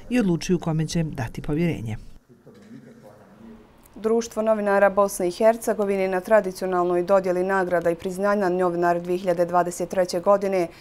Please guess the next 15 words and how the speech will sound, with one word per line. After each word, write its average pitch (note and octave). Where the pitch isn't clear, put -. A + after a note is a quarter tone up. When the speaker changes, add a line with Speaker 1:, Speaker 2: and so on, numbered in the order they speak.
Speaker 2:
dodijelio A#3+
je G#3+
novinarske G3+
nagrade F#3+
najuspješnijim G3
novinarima G3
i A3
medijima F3+
u E3+
Bosni F3
i E3+
Hercegovini G3
u G3
protekloj E3+
godini. E3+